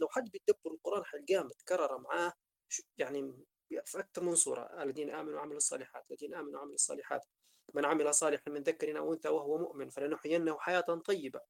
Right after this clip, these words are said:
بعدين "وتواصوا بالحق وتواصوا بالصبر". يعني إيه يعني كلمة تواصوا؟ يعني هو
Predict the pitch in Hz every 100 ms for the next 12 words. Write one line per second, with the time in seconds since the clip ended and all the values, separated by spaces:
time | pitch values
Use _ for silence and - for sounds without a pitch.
0 | _ _ _ 160 196 233 349 254 214 _
1 | _ _ - 196 202 226 262 - 185 160
2 | - - - 196 180 165 185 - 156 -
3 | 160 123 - _ _ _ - 147 269 190
4 | 160 165 196 180 165 175 175 170 - 139
5 | 143 180 202 147 -